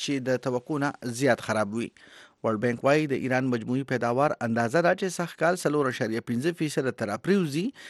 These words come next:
په ایران د امریکا بندیزونو د ایران د تیل کاروبار ګټه ختمه کړې، کوم چې د ایران کابو ټوله خرچه اوچتوله. امریکا په تیر نومبر میاشت کې د نړۍ نهه هیوادونو له ایران سره د کاروبار اجازت ورکړی و، خو په تازه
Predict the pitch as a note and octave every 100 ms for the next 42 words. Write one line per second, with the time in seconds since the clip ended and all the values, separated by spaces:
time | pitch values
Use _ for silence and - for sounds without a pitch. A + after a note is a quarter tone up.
0 | - _ D#3+ D#3 E3 E3+ F3+ F#3 F#3+ F3+
1 | C3 C3 C3+ C3+ C3 F3+ D3 A#2+ A#2 A#2
2 | A#2 C#3 D3 D#3+ E3 B2 B2+ A#2+ A#2 C3+
3 | C#3 A#2+ E3 D3 - G2+ G#2+ A2+ C3+ C#3+
4 | D3+ - - - A2 - A#2+ G2+ - -
5 | - - A2 A2 A2 A2 A#2 A#2+ B2 -
6 | A2 B2 C#3 C#3 - - F3+ C3 - G#2
7 | A2+ G#2 A#2 A#2+ A2+ A#2+ C3 - - -
8 | A#2+ A2+ G#2+ A2+ A#2+ C3 A#2+ A#2 A#2 A#2
9 | A#2 B2+ C3+ - C#3 B2 A#2+ A#2+ B2+ A#2+
10 | C#3+ C#3+ D3 C3+ B2 A2+ B2+ A#2+ A#2+ C#3+
11 | D3 D3 C#3 C#3 C3 B2+ A#2+ A#2 A2+ A2+
12 | G#2 G#2 G#2 C#3 D#3+ F3 D#3+ F3+ G#3+ C#4
13 | - D#3 C#3+ C#3 C3+